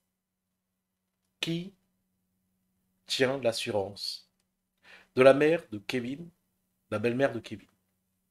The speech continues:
Qui est l'assureur ? L'assurance était prête à payer, prête à payer sur la base d'un mensonge.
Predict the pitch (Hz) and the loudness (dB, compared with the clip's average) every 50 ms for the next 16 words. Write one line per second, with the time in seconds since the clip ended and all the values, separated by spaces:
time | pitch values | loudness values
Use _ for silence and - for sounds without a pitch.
0 | _ _ _ _ _ _ _ _ _ _ _ _ _ - 143 147 151 160 - - | _ _ _ _ _ _ _ _ _ _ _ _ _ -10 -6 -4 -4 -6 -6 -10
1 | _ - 120 117 120 120 120 - - 123 110 101 85 - - _ _ _ _ _ | _ -2 0 0 0 0 -2 -6 -8 -6 -6 -6 -8 -10 -16 _ _ _ _ _
2 | _ _ _ _ _ _ _ _ _ _ _ _ _ - - - - _ 131 143 | _ _ _ _ _ _ _ _ _ _ _ _ _ -20 -20 -20 -2 _ 2 2
3 | 139 - 196 214 226 220 - 156 - - 147 - - 190 185 - - - 113 113 | 4 4 4 2 2 2 2 0 0 0 -2 2 4 2 2 2 0 -2 -4 -2
4 | - - 131 120 123 151 175 208 - - 175 180 180 147 135 - 123 110 117 147 | -2 -2 -4 -2 -2 -2 -2 -4 0 4 4 4 4 4 0 -2 -4 -4 -2 -4
5 | 175 202 214 - _ - - - 120 123 123 147 151 147 143 123 120 117 117 110 | -6 -6 -8 -16 _ -8 -2 2 2 4 4 4 4 4 4 2 2 0 -4 -6
6 | - 113 113 - - - | -10 -14 -16 -18 -20 -20